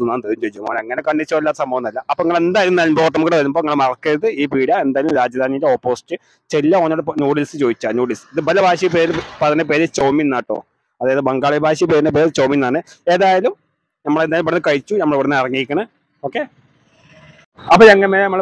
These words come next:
ഭക്ഷണം കഴിച്ചേണ്ട അതേപോലെ നമ്മൾ പഴയ സ്ഥലത്തെത്തി. നമ്മൾ വണ്ടി ഉണ്ട് ഇവിടെ കൂടെ, എൻ്റെ എൻ്റെ cameraman ഉണ്ട് കേട്ടോ. നമുക്ക് പൊതുവേ ഇതിലേക്ക് വരാൻ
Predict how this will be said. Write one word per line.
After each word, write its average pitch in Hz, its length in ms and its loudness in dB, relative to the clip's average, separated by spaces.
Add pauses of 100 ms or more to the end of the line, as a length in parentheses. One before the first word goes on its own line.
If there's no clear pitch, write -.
ഭക്ഷണം 175 320 -6
കഴിച്ചേണ്ട 160 340 -6
അതേപോലെ 151 340 -4
നമ്മൾ 156 220 -6
പഴയ 143 180 -2
സ്ഥലത്തെത്തി. 139 400 -8
നമ്മൾ 139 240 -8
വണ്ടി 123 240 -8
ഉണ്ട് 135 140 -8
ഇവിടെ 127 260 -6
കൂടെ, 127 240 -8
എൻ്റെ 131 160 -6 (140)
എൻ്റെ 127 180 -16
cameraman 135 400 -6
ഉണ്ട് 135 80 -10
കേട്ടോ. 127 120 -12
നമുക്ക് 123 200 -16
പൊതുവേ 135 280 -10
ഇതിലേക്ക് 147 260 -12
വരാൻ 131 160 -4